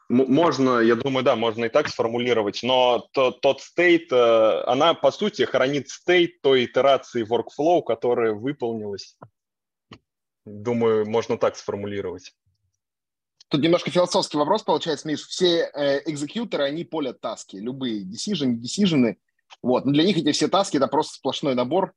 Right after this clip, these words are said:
Speaker 2: не разделяем их там по инстансам, еще почему-то. То есть он просто просит постоянно следующую таску. Можно называть этот процесс достаточно активным за счет того, что это long poll.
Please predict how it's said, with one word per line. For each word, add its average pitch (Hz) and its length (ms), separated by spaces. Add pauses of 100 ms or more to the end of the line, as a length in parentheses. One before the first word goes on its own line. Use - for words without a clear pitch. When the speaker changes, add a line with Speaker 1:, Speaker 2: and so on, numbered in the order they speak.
(440)
Speaker 2:
не 143 140
разделяем 139 580
их - 100
там 110 160
по 139 180
инстансам, 139 440
еще 123 180
почему-то. 113 560
То - 80
есть 101 120
он 107 100
просто 127 360 (100)
просит 143 300
постоянно 117 320
следующую 113 320
таску. 92 460
Можно 151 260
называть 147 300
этот 127 120
процесс 127 320
достаточно 120 480
активным 147 500
за 113 100
счет - 140
того, 113 200
что - 140
это 104 140
long 185 220 (120)
poll. 143 220